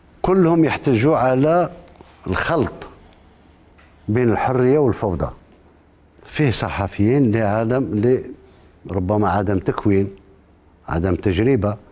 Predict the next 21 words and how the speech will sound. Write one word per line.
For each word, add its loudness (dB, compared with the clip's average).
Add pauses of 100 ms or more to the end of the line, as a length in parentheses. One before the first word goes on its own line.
(580)
يغلطوا 0
غلطات -2
وراهم 2
يصلحوها -2
وحدهم. -2 (1200)
فيه 0
ناس 2
اللي 2
معولين 2
على 2
البلا، -2 (1900)
جايبين -2
صوت -2
من 2
جهة 0
أخرى، -4 (1600)
هذوك -2
ما 2
نقبلوش. -2 (1300)
ناض 0
الضجة، 0